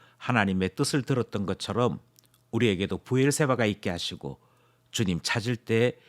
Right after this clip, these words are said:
야곱이 하나님 만났던 그때와 같이 우리를 불러주시며 만나주소서 기도하게 되는 것이지요. 둘째 기도 제목은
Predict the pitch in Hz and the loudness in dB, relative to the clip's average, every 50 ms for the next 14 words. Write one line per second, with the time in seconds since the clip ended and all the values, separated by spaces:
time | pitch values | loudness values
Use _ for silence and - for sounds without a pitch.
0 | - _ _ _ _ - 101 104 107 98 139 156 147 - 147 135 117 143 147 135 | -20 _ _ _ _ -2 0 0 0 4 2 2 4 6 4 4 4 2 2 2
1 | 123 120 120 120 113 110 117 113 107 104 - - 113 107 110 - 131 - _ 123 | 2 2 0 0 0 0 0 0 0 -2 0 0 0 0 0 -2 -6 -6 _ -2
2 | 117 107 107 101 95 - - - - 165 156 107 - - _ _ _ _ _ _ | -2 0 -2 -2 -4 -6 -6 -6 -4 -2 -2 -4 -6 -8 _ _ _ _ _ _
3 | _ _ _ _ - 98 82 98 95 98 101 92 _ - 139 127 120 113 - 123 | _ _ _ _ -4 -2 0 0 0 0 -2 -4 _ -2 0 0 0 -2 -2 -4
4 | - - 127 113 117 127 139 147 151 - _ _ _ _ _ _ _ - 82 90 | -4 -4 -2 -2 0 0 -2 -2 -4 -10 _ _ _ _ _ _ _ -2 -2 -2
5 | 90 90 90 85 - - 107 95 - 107 101 - - 139 156 160 - - - _ | 0 -2 -4 -4 -4 -4 -6 -4 -2 -4 -4 0 2 2 2 0 -4 -20 -20 _
6 | _ _ _ - 107 - 90 85 85 110 98 104 82 87 80 62 - - - - | _ _ _ -8 -4 -4 -4 -2 -2 -2 -4 -2 -4 -4 -6 -6 -8 -8 -10 -10
7 | - - 58 53 - _ _ _ _ _ _ _ _ _ _ - - - _ _ | -12 -14 -16 -16 -18 _ _ _ _ _ _ _ _ _ _ -20 -20 -20 _ _
8 | - 143 143 - 214 190 180 185 170 147 113 127 120 117 120 113 - 143 139 120 | -4 -4 2 4 4 4 6 4 4 2 2 0 0 0 -2 0 0 2 2 2
9 | 101 78 - | 0 -2 -6